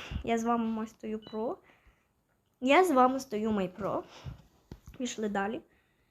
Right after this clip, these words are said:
Я не знаю просто, що вам сказати. І хто може, допоможіть, будь ласка, правити мою мрію.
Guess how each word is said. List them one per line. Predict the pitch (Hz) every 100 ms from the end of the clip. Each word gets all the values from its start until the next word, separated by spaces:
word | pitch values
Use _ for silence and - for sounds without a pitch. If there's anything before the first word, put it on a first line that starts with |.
| _ _
Я | 226
не | 233
знаю | 226 220
просто, | 226 - 226
що | -
вам | 202 170 - -
сказати. | - 202 202 269 - 359 - _ - - _ _ _ - - - _ _ _ _ _ _ _ _ -
І |
хто | - 240
може, | 240 269 277 226
допоможіть, | - 220 - 220 220 220 214 214
будь | 208
ласка, | 208 - 208 196 196 - _ _
правити | 220 208 214 -
мою | 214 202 208
мрію. | 208 202 190 208 320